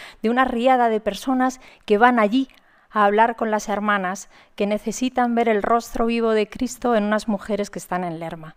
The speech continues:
¿no? Esto nos lleva a que en enero de dos mil nueve fuera elegida abadesa. Al año siguiente, el ocho de diciembre, Día de la Inmaculada del dos mil diez, con el beneplácito del Papa, eh, Benedicto dieciséis,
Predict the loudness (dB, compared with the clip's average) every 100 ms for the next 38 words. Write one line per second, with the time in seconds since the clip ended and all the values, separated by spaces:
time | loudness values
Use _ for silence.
0 | -20 -20 -20 -16 -16 _ -20 -20 -20 -20
1 | -20 _ -2 2 2 4 4 4 4 2
2 | -2 -2 -2 0 0 -2 -2 -2 0 0
3 | 0 0 0 -4 -8 _ -2 2 2 2
4 | -4 -2 4 6 6 4 0 -2 -6 -8
5 | _ _ _ _ _ _ -20 -6 -2 0
6 | -2 -6 -6 -2 -2 -2 -2 -4 0 0
7 | 0 0 2 2 2 0 -2 -2 0 0
8 | -2 -2 -4 -2 2 2 2 0 -6 -20
9 | -8 -6 -4 -4 -4 -4 -2 -2 -4 _
10 | -20 -20 -14 -6 -4 0 -2 0 -2 -4
11 | -6 -4 0 0 0 -2 -4 -2 -2 0
12 | 2 2 0 -4 -8 -8 -8 -8 -8 -10
13 | -8 -8 -8 -6 -6 -6 -10